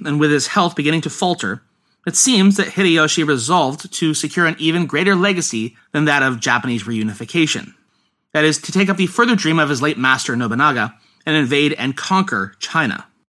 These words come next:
At least, that's what he is said to have espoused as his goal.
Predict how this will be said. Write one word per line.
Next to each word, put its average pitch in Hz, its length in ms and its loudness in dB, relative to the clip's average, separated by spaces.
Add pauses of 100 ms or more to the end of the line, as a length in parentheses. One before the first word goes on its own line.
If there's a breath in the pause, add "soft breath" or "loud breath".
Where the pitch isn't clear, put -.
(1200)
At 262 160 -2
least, 285 220 2 (320)
that's 220 500 0
what 240 220 0
he 208 260 0
is 196 160 4
said 202 240 0
to 151 100 0
have 143 140 0
espoused 120 500 -2
as - 180 -8
his 110 120 -8
goal. - 300 -10